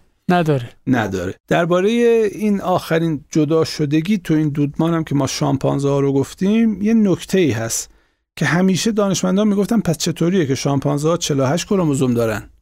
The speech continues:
Speaker 2: و ما
Speaker 1: آه،
Speaker 2: چهل و شش
Speaker 1: چهل و شش
Speaker 2: کروموزوم داریم؟»
Speaker 1: کروموزوم داریم.
Speaker 2: سال دو هزار و پنج سرانجام این معما حل شد. دویست و سی و هفت میلیون جفت از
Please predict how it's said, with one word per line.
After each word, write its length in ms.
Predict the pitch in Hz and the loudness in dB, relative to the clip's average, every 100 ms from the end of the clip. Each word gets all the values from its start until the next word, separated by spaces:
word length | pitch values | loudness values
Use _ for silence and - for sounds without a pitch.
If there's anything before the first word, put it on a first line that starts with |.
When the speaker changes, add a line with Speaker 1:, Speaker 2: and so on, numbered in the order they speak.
| - | -2
Speaker 2:
و 80 | 135 | 0
ما 60 | |
Speaker 1:
آه، 60 | 156 | 2
Speaker 2:
چهل 200 | 170 127 | 2 0
و 40 | |
شش 120 | 113 | 2
Speaker 1:
چهل 120 | 202 175 | 2 2
و 20 | |
شش 280 | 113 151 147 | 2 0 0
Speaker 2:
کروموزوم 0 | |
داریم؟» 160 | 156 | 0
Speaker 1:
کروموزوم 340 | 147 139 143 139 | 0 -2 -2 -2
داریم. 240 | 143 139 | -4 -6
Speaker 2:
سال 220 | - 202 233 | -2 0 2
دو 220 | 196 180 | 2 2
هزار 260 | 175 180 | 2 0
و 40 | 175 | 0
پنج 380 | - 196 220 214 | -2 0 0 0
سرانجام 460 | 190 175 175 190 | 0 0 2 2
این 100 | 190 | 2
معما 440 | 175 156 156 185 160 | 2 2 2 0 0
حل 340 | - 160 127 | 0 0 0
شد. 300 | - - 90 - - - - _ _ _ _ _ _ | -4 -6 -8 -10 -14 -14 -20 _ _ _ _ _ _
دویست 320 | 160 214 - | 2 2 2
و 60 | 220 | 0
سی 320 | - - 196 | 0 0 0
و 60 | 190 - - - - | 0 0 -2 -2 -2
هفت 480 | - 208 226 - - | 0 0 0 -4 -2
میلیون 480 | 175 160 160 160 135 | 0 0 0 0 0
جفت 400 | 175 165 - - _ _ _ | 2 2 -2 -14 _ _ _
از 280 | 139 131 | -2 -2